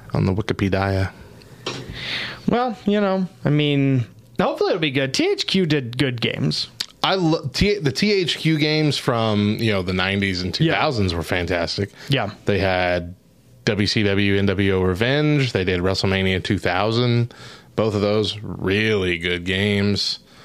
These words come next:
Speaker 1: but I don't know what they're like now.
Speaker 2: Yeah, two K, <laughs> two K, from what I've understood, is not made great.
Speaker 1: No, no.
Speaker 2: Great chapters.
Speaker 1: No, no. Not, I mean, I,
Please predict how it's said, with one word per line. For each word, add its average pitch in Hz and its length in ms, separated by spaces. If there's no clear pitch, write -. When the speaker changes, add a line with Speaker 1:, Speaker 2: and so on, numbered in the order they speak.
Speaker 1:
but 92 560
I 95 120
don't 87 120
know 87 120
what 85 120
they're 92 120
like 90 200
now. 101 320
Speaker 2:
Yeah, 127 240
two - 300
K, 214 380
<laughs> - 80
two 226 180
K, 254 240
from 170 220
what 156 120
I've 143 140
understood, 131 760
is 120 200
not 120 280
made 107 540
great. 101 520
Speaker 1:
No, 131 480
no. 107 440
Speaker 2:
Great 139 240
chapters. - 500
Speaker 1:
No, 87 320
no. 98 420
Not, 120 280
I 113 40
mean, 117 300
I, 131 220